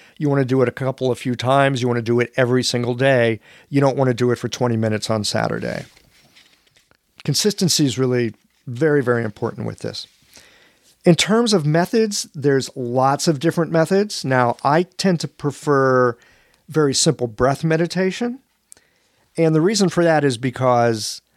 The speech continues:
I don't need a cell phone. I don't need an app, earplugs. I mean, whatever. I'm not dependent on something outside of myself. As I see it, the breath is always with me. And it's the simplest form of meditation.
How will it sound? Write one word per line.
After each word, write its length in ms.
I 80
don't 140
need 140
a 40
cell 280
phone. 440
I 60
don't 140
need 140
an 160
app, 380
earplugs. 1000
I 40
mean, 180
whatever. 600
I'm 100
not 180
dependent 460
on 100
something 340
outside 380
of 100
myself. 540
As 200
I 140
see 260
it, 200
the 80
breath 280
is 120
always 320
with 200
me. 200
And 720
it's 180
the 120
simplest 800
form 240
of 80
meditation. 840